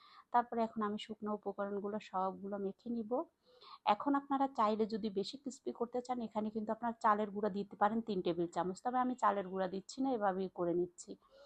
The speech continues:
এখন দেখেন, বিশ মিনিট পর কিন্তু এটা পানি বের হয়ে গেছে ভিতর থেকে। এই যে এখন এই পানিটা আমি আরেকটু মেখে নেব, এতে করে কিন্তু কোটটা খুব সুন্দর হবে। এখন এখান থেকে নিয়ে আমি সেই শুকনা ময়দার মধ্যে দিয়েই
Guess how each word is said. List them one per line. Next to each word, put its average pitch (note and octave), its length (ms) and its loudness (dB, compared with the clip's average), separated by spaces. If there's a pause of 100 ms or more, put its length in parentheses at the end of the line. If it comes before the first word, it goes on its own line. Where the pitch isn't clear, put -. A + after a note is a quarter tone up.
(320)
এখন B3+ 240 2 (100)
দেখেন, B3 300 0
বিশ A3 200 -2
মিনিট A#3 280 0
পর A3 200 4
কিন্তু A3 220 -4
এটা G#3+ 240 0
পানি F#3+ 240 4 (100)
বের G3+ 220 2
হয়ে G#3 300 2
গেছে G3+ 340 -2 (100)
ভিতর C4 340 -4
থেকে। B3+ 220 -6 (100)
এই F#3 180 0
যে A3+ 160 -2 (400)
এখন A3+ 200 0
এই C4+ 140 4
পানিটা G#3+ 340 6
আমি G#3+ 200 0
আরেকটু A#3+ 320 -2
মেখে G3+ 300 -2
নেব, A3+ 140 -2 (120)
এতে A#3+ 220 -6
করে G#3+ 180 -4 (100)
কিন্তু G#3+ 180 -6 (120)
কোটটা A#3+ 320 -2 (100)
খুব C4 140 -6
সুন্দর F#3 340 -2
হবে। F#3+ 260 -2 (580)
এখন B3+ 220 2
এখান C4 220 0
থেকে C4 260 0
নিয়ে A3+ 320 2
আমি A#3 260 4 (540)
সেই A3 220 4
শুকনা C4 340 2 (680)
ময়দার G#3 340 6
মধ্যে A#3 360 -2
দিয়েই A#3+ 280 0